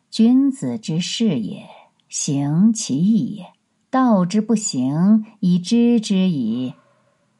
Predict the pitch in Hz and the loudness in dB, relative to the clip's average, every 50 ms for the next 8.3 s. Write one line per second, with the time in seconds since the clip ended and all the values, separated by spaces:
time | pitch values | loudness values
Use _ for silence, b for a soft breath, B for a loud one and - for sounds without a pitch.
0 | _ _ _ _ _ _ _ _ - - 285 302 302 285 - 180 151 147 151 151 | _ _ _ _ _ _ _ _ -2 0 0 0 0 0 0 0 0 -2 -2 -4
1 | - - 269 254 220 226 220 - 262 214 170 175 - - 269 233 170 131 - - | -4 -2 0 2 2 0 0 0 0 0 0 -2 -2 -2 0 0 0 0 -4 -6
2 | - - - 277 277 285 262 254 254 254 - 302 294 233 208 190 185 - 208 175 | -10 -6 -4 0 0 2 2 2 2 0 0 0 2 2 2 2 0 0 -2 -2
3 | - 247 262 269 269 - - 131 - 160 175 - - - 113 113 131 160 185 143 | 0 0 0 0 0 -2 -4 -8 -6 -6 -8 -8 -8 -8 -6 -6 -4 -2 -2 -2
4 | - - _ b b b b b b b 254 254 226 226 185 180 214 240 240 - | -4 -6 _ b b b b b b b 2 4 4 4 4 4 2 2 0 0
5 | - 160 143 147 170 208 214 208 139 127 - - - 131 147 - - 190 143 113 | -2 -2 -2 -2 -2 -2 -2 -2 -4 -4 -6 -8 -8 -8 -8 -6 -4 -4 -4 -4
6 | 110 - B B B B - - 175 175 175 180 180 165 165 165 170 180 175 - | -6 -8 B B B B -2 0 2 2 2 0 0 0 0 0 0 0 -2 -2
7 | - 139 123 123 120 120 147 - 208 185 175 151 120 - - - - - - 156 | -4 -6 -6 -6 -8 -10 -6 -2 -2 0 0 -2 -4 -6 -10 -12 -10 -6 -6 -6
8 | 107 87 - - - | -6 -8 -12 -18 -20